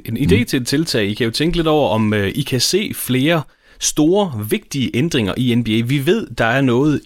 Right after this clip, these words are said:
Speaker 1: i bryggen allerede nu. Altså, fra sommeren to tusind og nitten, der prøver man at jævne procenterne i det her draft lottery ud, og altså prøver at komme det, der kaldes, øh, tanking til livs.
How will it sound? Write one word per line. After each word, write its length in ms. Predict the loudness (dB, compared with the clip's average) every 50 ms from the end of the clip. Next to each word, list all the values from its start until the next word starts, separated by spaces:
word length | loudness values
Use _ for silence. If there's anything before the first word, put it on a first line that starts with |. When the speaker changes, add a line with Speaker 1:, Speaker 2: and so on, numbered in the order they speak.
| -6
Speaker 1:
i 80 | -6 -6
bryggen 320 | -2 0 0 0 0 0 0
allerede 400 | 0 0 2 2 2 2 2 2
nu. 220 | 2 2 0 -2 -4 -6 -4
Altså, 300 | -2 -2 0 -2 -4 -4 -4 -8 -14 -16 -14
fra 180 | -4 -2 -2 0
sommeren 360 | 2 0 2 2 2 0 0
to 160 | 2 0 0
tusind 220 | 0 -2 -2 0 0
og 60 | 2
nitten, 240 | 2 2 0 0 -2
der 60 | -2
prøver 280 | -2 0 0 0 2
man 180 | 2 2 2 0
at 140 | 0 0 0
jævne 380 | 0 0 2 2 2 0 0 -4 -8 -16 -20 -8 -4
procenterne 680 | -2 0 0 0 0 0 0 2 0 0 0 0 0 -2
i 100 | -2 0
det 140 | 0 0
her 120 | 2 0 0
draft 420 | 0 0 0 0 0 0 -2 -4
lottery 460 | 0 0 2 2 2 0 0 -2 -2 -4 -8 -16 -20 -4 0
ud, 180 | 0 0 0 -2 -8 -18 -20 -20 -20 -6
og 80 | -2 -2
altså 120 | -2 -2 -2
prøver 200 | -2 0 2 2
at 60 | 2
komme 200 | 2 0 0 0
det, 160 | 2 0 0 -2
der 60 | -2
kaldes, 560 | -2 -2 -2 0 0 -2 -2 -4 -6 -8 -6 -4
øh, 160 | -2 -2 -2 -2
tanking 540 | -2 -2 -2 -2 -2 0 -2 -2 -4 -4 -4
til 140 | -4 -4 -2
livs. 480 | 0 0 0 0 0 0 0 -2 -4